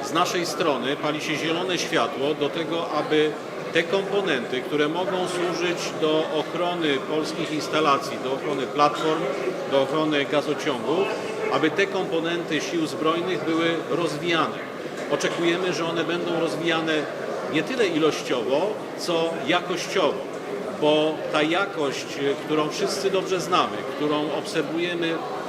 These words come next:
w wielu przypadkach, e, jakość działania, wysoka jakość działania naszych sił zbrojnych, tylko ta wysoka jakość może zapewnić skuteczną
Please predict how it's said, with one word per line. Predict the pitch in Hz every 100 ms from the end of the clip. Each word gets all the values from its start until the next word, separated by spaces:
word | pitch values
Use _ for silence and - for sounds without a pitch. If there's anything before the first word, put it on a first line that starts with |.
| - - -
w |
wielu | 180 180 180 175 175 - -
przypadkach, | - - - - - 117 107 - 123 120 120 120 120
e, |
jakość | 139 151 156 -
działania, | 151 156 160 151 123
wysoka | 127 165 156
jakość | 147 147
działania | - 143 151 143
naszych | 143 135 143
sił | - 127
zbrojnych, | 123 123 127 185 - - - - -
tylko | 180 185 190
ta | 170 160
wysoka | 170 170 180 175 170
jakość | 175 165 143 127 143
może | 151 156
zapewnić | 143 135 156 143 139 -
skuteczną | - 135 147 -